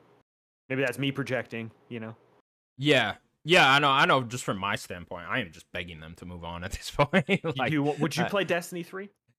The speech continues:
Speaker 2: Yeah. I mean, I'd play the main campaign of Destiny.
Speaker 1: Yeah.
Speaker 2: So I, I played the main thing of Destiny one, bounced out, I didn't hop back into Destiny two, played the main thing of Destiny
Speaker 1: Oh, did you
Speaker 2: two,
Speaker 1: play any of
Speaker 2: bounced
Speaker 1: the
Speaker 2: out.
Speaker 1: Destiny one D L Cs?
Speaker 2: Nothing. Nothing
Speaker 1: Not
Speaker 2: at
Speaker 1: even
Speaker 2: all.
Speaker 1: Taken King?
Speaker 2: Nope.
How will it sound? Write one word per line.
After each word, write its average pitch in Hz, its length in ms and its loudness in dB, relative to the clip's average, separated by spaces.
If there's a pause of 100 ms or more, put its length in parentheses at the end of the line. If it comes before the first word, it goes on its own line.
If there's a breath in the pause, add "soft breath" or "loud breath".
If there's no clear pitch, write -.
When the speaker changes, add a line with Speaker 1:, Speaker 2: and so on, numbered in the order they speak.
Speaker 2:
Yeah. 135 200 0 (340)
I 185 120 10
mean, 190 140 6
I'd 175 220 8
play 208 200 6
the 156 80 4
main 147 300 2
campaign 143 460 0
of 110 100 -6
Destiny. 123 300 -2
Speaker 1:
Yeah. 123 40 -2
Speaker 2:
So 147 120 2
I, 160 240 4 (200)
I 147 100 2
played 151 260 2
the 139 60 0
main 135 240 0
thing 143 220 -2
of 135 80 -10
Destiny 151 360 -4
one, 107 320 -4 (420)
bounced 120 340 -2
out, 104 220 0
I 98 120 -4
didn't 104 160 -4
hop 104 160 0
back 104 180 -4
into 107 160 -4
Destiny 104 360 -6
two, 104 240 -8
played 104 200 -8
the 101 40 -14
main 101 200 -8
thing 101 140 -8
of 98 60 -10
Destiny 123 220 -4
Speaker 1:
Oh, 135 40 -4
did 143 160 -4
you 147 60 -6
Speaker 2:
two, 107 40 -6
Speaker 1:
play 196 140 0
any 180 360 -2
of 175 40 0
Speaker 2:
bounced 139 240 -4
Speaker 1:
the 107 60 -2
Speaker 2:
out. 101 80 0
Speaker 1:
Destiny 127 260 -2
one 127 360 -6
D 110 120 -10
L 104 80 -12
Cs? - 300 -18
Speaker 2:
Nothing. - 360 -8 (180)
Nothing 110 300 -4
Speaker 1:
Not - 20 0
Speaker 2:
at 147 40 0
Speaker 1:
even 156 120 -4
Speaker 2:
all. 170 60 -2
Speaker 1:
Taken 156 220 -2
King? 165 320 -6 (260)
Speaker 2:
Nope. 107 140 -20